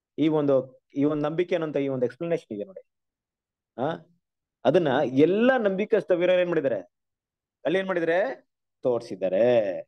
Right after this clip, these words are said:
ಅವರ ಜೀವನದಲ್ಲಿ ಏನ್ ಮಾಡಿದ್ದಾರೆ? ಅದನ್ನ ತೋರಿಸಿದ್ದಾರೆ. So ಯಾವ ರೀತಿ ತೋರಿಸಿದ್ದಾರೆ ಅಂದ್ರೆ ಇದೇ ಒಂದು ವಿಷಯ, ನಂಬಿಕೆಯು ನಾವು ನಿರೀಕ್ಷಿಸುವ ವಿಷಯವಾಗಿ ಭರವಸೆದಿಂದಿರುವುದಂದ್ರೆ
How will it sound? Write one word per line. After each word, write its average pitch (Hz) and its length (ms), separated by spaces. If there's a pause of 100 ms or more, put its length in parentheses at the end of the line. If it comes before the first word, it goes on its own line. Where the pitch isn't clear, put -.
(420)
ಅವರ 135 300
ಜೀವನದಲ್ಲಿ 165 500
ಏನ್ 165 80
ಮಾಡಿದ್ದಾರೆ? 147 460 (640)
ಅದನ್ನ 143 220 (680)
ತೋರಿಸಿದ್ದಾರೆ. 143 460 (360)
So 170 140
ಯಾವ 240 160
ರೀತಿ 254 160
ತೋರಿಸಿದ್ದಾರೆ 190 360
ಅಂದ್ರೆ 185 220
ಇದೇ 185 160
ಒಂದು 247 220
ವಿಷಯ, 214 180
ನಂಬಿಕೆಯು 196 760 (200)
ನಾವು 170 200
ನಿರೀಕ್ಷಿಸುವ 202 540 (100)
ವಿಷಯವಾಗಿ 170 480
ಭರವಸೆದಿಂದಿರುವುದಂದ್ರೆ 160 1200